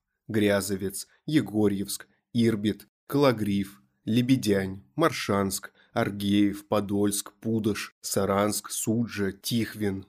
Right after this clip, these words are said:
Чердынь. Сотни их, рассыпанных по измятой контурной карте.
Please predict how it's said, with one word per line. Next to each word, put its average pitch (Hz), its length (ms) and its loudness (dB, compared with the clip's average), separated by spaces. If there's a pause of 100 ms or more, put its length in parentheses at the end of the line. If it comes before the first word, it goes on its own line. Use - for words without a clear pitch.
(120)
Чердынь. 98 640 -2 (480)
Сотни 170 480 4
их, - 340 -2
рассыпанных 147 720 4
по 127 140 4
измятой 117 460 4
контурной 107 520 2
карте. 98 540 -2